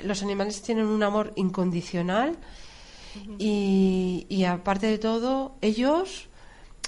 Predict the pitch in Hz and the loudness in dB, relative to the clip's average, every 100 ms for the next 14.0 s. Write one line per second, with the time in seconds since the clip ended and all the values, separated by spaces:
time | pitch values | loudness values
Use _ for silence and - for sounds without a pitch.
0 | - - 233 240 262 262 240 247 269 254 | -8 -2 0 0 -2 0 0 0 0 0
1 | 233 240 247 240 233 214 202 214 208 208 | 2 2 2 0 0 0 0 0 0 0
2 | 202 202 202 196 196 196 196 190 190 185 | 0 0 0 0 0 0 0 0 0 -4
3 | 180 240 240 233 214 220 220 254 262 294 | -2 0 0 0 0 0 0 -2 0 0
4 | 285 220 240 214 190 226 269 285 254 208 | 0 -2 0 0 2 2 2 0 -2 -2
5 | 196 226 285 285 311 302 208 185 - 180 | -2 0 0 0 -2 -2 -2 -2 -2 -2
6 | 185 180 190 196 196 190 - - - - | -2 -2 -4 -2 -4 -4 -8 -14 -14 -2
7 | 196 - 190 196 196 233 254 277 254 220 | 0 2 2 0 0 -2 -2 -2 0 0
8 | 233 214 214 214 180 202 190 175 220 262 | 0 0 0 0 2 2 2 -2 -4 -4
9 | 202 190 202 226 214 226 254 269 277 247 | -2 -2 0 0 2 2 0 0 0 0
10 | 226 233 220 202 202 190 202 220 202 240 | 0 0 0 -2 -2 -4 0 0 0 -2
11 | 247 - 220 226 240 240 - - - - | -2 0 0 2 2 0 -4 -16 -16 -16
12 | - - - - 196 190 190 180 - 190 | -14 -16 -16 -10 0 4 6 4 2 2
13 | 180 175 175 - 202 196 214 202 196 - | 4 4 2 0 -2 2 4 4 2 -2